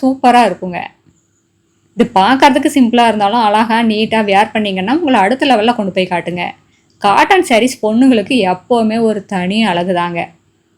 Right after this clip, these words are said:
ஒரு classic and elegant look வேணும்னா இந்த மாதிரி காட்டன் சாரீஸ் சூஸ் பண்ணிக்கலாங்க.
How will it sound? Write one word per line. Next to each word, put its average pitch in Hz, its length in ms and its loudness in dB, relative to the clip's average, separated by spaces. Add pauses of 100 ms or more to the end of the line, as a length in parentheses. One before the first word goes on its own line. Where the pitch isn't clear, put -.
(100)
ஒரு 247 180 2
classic 269 640 2
and 233 160 0
elegant 233 380 2
look 226 140 -4
வேணும்னா 208 340 -2
இந்த 254 200 2
மாதிரி 202 220 -2
காட்டன் 208 380 -2
சாரீஸ் 214 320 -2
சூஸ் 196 240 -6
பண்ணிக்கலாங்க. 175 540 -4